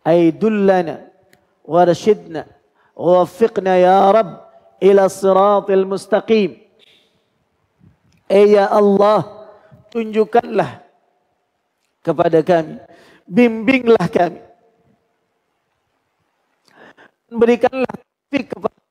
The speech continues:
kami, ya, agar bisa meniti di atas sirat. Ya. Jembatan.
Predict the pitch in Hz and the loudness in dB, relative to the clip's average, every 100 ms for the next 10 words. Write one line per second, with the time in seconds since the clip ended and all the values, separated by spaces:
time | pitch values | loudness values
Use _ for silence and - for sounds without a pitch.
0 | _ _ 180 220 - _ _ _ _ _ | _ _ -14 -12 -14 _ _ _ _ _
1 | _ _ _ - 151 156 - - _ _ | _ _ _ -8 -4 -4 -8 -20 _ _
2 | _ _ _ - 170 175 - 180 _ _ | _ _ _ -10 -2 -2 -4 -10 _ _
3 | _ _ - 185 - 202 196 226 226 220 | _ _ -14 -14 -6 -4 -2 0 0 0
4 | 175 185 - 165 185 214 - - - - | 2 2 2 0 2 0 -2 -10 -20 -20
5 | _ _ _ _ _ _ _ _ - - | _ _ _ _ _ _ _ _ -12 -2
6 | 185 180 151 - - _ _ _ _ _ | 0 0 -2 -10 -20 _ _ _ _ _
7 | _ _ _ _ _ _ _ _ - - | _ _ _ _ _ _ _ _ -20 -20
8 | _ _ - - - - - - - _ | _ _ -16 -14 -10 -8 -8 -14 -20 _
9 | _ _ _ _ _ 143 156 160 156 - | _ _ _ _ _ -12 -6 -2 -2 -2
10 | 127 | -12